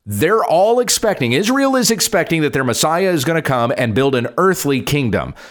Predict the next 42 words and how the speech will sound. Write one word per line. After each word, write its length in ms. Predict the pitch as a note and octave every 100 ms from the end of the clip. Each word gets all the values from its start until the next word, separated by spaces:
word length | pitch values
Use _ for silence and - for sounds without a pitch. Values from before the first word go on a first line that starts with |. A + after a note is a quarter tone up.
| - - -
But 100 | B2+
I 160 | D3+
am 140 | G3 D#3+
telling 260 | D#3+ D#3
you 80 | C#3
that 140 | B2+
what 200 | B2 B2+
we 280 | B2 C#3+ G#3
are 100 | G3
doing 360 | C3+ D#3 D3 B2
here 520 | G#2+ G3 A#2+ G2+ A2 - _ -
is 240 | C3+ A#2
spiritual 800 | - - A3 A3 F3+ - B2+ B2
and 140 | - C3+
has 300 | A#2+ C#3 -
heavenly 640 | - F#3+ F3 D3 A#2 F#2
significance. 720 | - C#3 G2 A2 G2+ G2+ D#2 C#3+
It 60 |
will 160 | C#3+ C#3+
be 160 | B2
done 360 | G2 B2+ E3+ A#3
on 360 | - E3 F#3 F#3
earth, 420 | D3 A#2+ A#2+ E3
and 120 | C#3 B2+
what 160 | C3
is 140 | A#2+ F#2+
done 300 | C3 D3+ E3
on 320 | C#3+ C#3 C#3
earth 380 | B2+ A#2+ A2 - - - - _
has 280 | C3+ B2+ A2
heavenly 500 | D3+ D#3+ C#3 A#2+ A#2
significance. 800 | - A2 B2 A#2 G#2 F#2 B1 - - - -
For 160 | - D3+
what 220 | C3+ D#3
does 160 | E3+ A#2+
Jesus 400 | A#2 C3 C#3 B2
go 180 | C3+ B2
on 200 | A#2+ B2+
to 80 |
say 580 | - - G#2 G#2 G2+ G2+ _
from 200 | - A2+
here? 400 | G2 G2 C2+